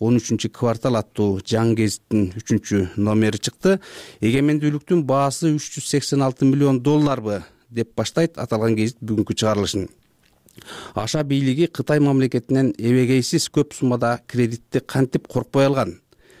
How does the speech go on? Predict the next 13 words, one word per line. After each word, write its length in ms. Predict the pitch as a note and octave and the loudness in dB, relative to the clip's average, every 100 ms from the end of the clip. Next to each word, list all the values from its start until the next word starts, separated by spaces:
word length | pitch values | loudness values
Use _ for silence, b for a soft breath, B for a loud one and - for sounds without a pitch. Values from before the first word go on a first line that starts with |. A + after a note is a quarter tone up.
| b b | b b
Кытайга 400 | - C3+ C3 D3+ | -4 -2 0 -2
карыз 380 | - B2 C3 - | -2 -4 -4 -2
сурап 240 | D3 - | -2 -2
барган 280 | B2 C3 C3 | -2 0 0
жетекчилерге 640 | A#2 A#2+ - - A#2+ C3 C3 | 0 -2 -4 -2 0 0 -2
акчаны 500 | - A#2 - A#2+ A#2+ | -2 -4 -2 0 0
оңой 400 | A#2 A#2+ B2 A#2+ | 0 2 2 2
эле 260 | B2+ B2 b b | 2 0 b b
медеп 380 | G#2 A2+ C3+ C3+ - | -2 2 2 -2 -4
кармата 380 | B2 B2 - | -4 -2 -2
койгон 340 | A2+ A#2+ B2 B2 | 0 0 2 2
эмес 200 | C3 - | 2 0
чыгар? 400 | C#3 C#3+ C#3+ | 0 2 0